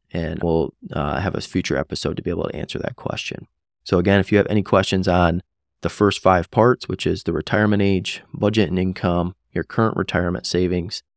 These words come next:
evaluate your investments, risk reward, and then assessing the retirement accounts and making sure that you're running efficiently. Once we get all those five things,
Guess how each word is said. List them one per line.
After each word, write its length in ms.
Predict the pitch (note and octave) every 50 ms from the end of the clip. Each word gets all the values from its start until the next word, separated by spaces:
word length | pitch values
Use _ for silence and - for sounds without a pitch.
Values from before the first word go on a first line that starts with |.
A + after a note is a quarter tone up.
| _ _ _ _ _ _ _ _ _ -
evaluate 540 | F#2 F2 F2+ E2 F2+ G2 F#2+ F#2+ F#2 - -
your 120 | F#2 F2
investments, 840 | F2 E2+ F#2 F#2 F2+ - - - F#2 F2+ E2+ D#2+ - - - - - _ -
risk 400 | - - G2 G2+ F#2 F2+ - -
reward, 560 | F#2+ F#2 F#2+ F#2+ F#2+ F#2+ F#2 F2+ F#2 E2+ - - _ -
and 220 | - D#2+ D2+ D#2+ E2
then 160 | D#2 D2+ C2+
assessing 480 | D2 - - - D#2 D#2 - F2+ F2+
the 80 | E2 D#2+
retirement 500 | D2 D#2+ - - - C#2+ D#2 D#2 D#2 -
accounts 360 | - - D2 B1+ C#2 C#2+ -
and 80 | - D2
making 240 | E2+ - - D#2+ D#2+
sure 200 | - - D#2+ -
that 140 | E2 -
you're 140 | - F2 D#2+
running 300 | - E2+ C#2+ - E2 -
efficiently. 640 | - - - - - - - - - G1+ G1+ - - _ _ _ _ _ _ _ _ _ _ _ _ _ _ _ -
Once 200 | F#2+ F#2+ - -
we 80 | G2
get 120 | G2 G2+ F#2+
all 180 | F#2 F2+ F2+
those 160 | F#2 F2+ F2
five 260 | - - E2+ E2 E2+ -
things, 480 | - G#2 G#2 G2+ G2+ G2 - - -